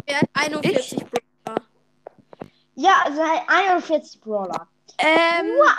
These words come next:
Speaker 3: einundvierzig. Was
Speaker 2: das
Speaker 3: fehlt
Speaker 2: kann
Speaker 3: dir
Speaker 2: ich
Speaker 3: noch?
Speaker 2: dir erklären.
Speaker 3: Barley?
Speaker 2: Ich öffne nicht so viel Boxen. Okay, ich öffne Boxen,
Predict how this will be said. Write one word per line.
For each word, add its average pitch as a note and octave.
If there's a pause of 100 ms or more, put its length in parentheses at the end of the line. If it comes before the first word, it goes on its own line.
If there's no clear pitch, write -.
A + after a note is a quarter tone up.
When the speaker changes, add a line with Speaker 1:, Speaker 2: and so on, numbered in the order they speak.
Speaker 3:
einundvierzig. F#4 (520)
Was F4
Speaker 2:
das -
Speaker 3:
fehlt F#4+
Speaker 2:
kann F#4
Speaker 3:
dir D4+
Speaker 2:
ich C#4
Speaker 3:
noch? A#3+
Speaker 2:
dir G4+
erklären. F4
Speaker 3:
Barley? E4+
Speaker 2:
Ich D#4+ (120)
öffne F#4+
nicht F#4+
so F#4
viel D4+
Boxen. - (160)
Okay, D#4
ich -
öffne D#4+
Boxen, E4